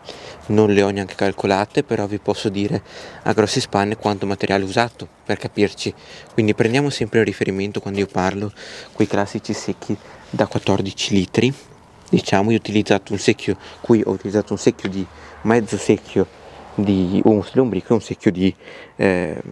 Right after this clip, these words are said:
di compost. Beh, ovviamente se il pezzo è più grande fate voi, ecco, io faccio circa, il riempimento del cassone faccio mezzo cassone di humus di lombrico, mezzo cassone di compost, quindi praticamente il riempimento dovrebbe essere, eh, molto,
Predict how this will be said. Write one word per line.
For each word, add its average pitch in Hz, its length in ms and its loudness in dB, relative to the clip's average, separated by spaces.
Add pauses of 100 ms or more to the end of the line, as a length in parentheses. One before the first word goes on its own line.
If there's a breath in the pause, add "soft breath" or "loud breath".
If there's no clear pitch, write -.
(540)
di 101 120 -4
compost. 95 640 0 (460 loud breath)
Beh, - 300 -4 (140)
ovviamente 110 400 4
se - 120 -2
il - 60 -2
pezzo - 240 -2
è - 20 -8
più 139 120 -4
grande 98 280 0
fate - 260 -6
voi, 98 200 2
ecco, 87 200 -6
io 104 80 -4
faccio - 260 -10
circa, - 320 -2 (440 loud breath)
il 113 120 6
riempimento 101 420 0
del 107 60 2
cassone 110 220 -4
faccio - 200 -6
mezzo 101 380 0 (340 loud breath)
cassone 104 340 2
di 95 80 0
humus 98 220 0
di - 60 -4
lombrico, 107 420 -4
mezzo 98 300 -2
cassone 95 340 -4
di 90 80 -10
compost, 92 520 -4
quindi 107 260 2 (680 loud breath)
praticamente 113 460 0
il 113 60 4
riempimento 95 460 -2
dovrebbe 98 320 0
essere, 98 300 0 (500 loud breath)
eh, 98 320 2 (120)
molto, 104 640 0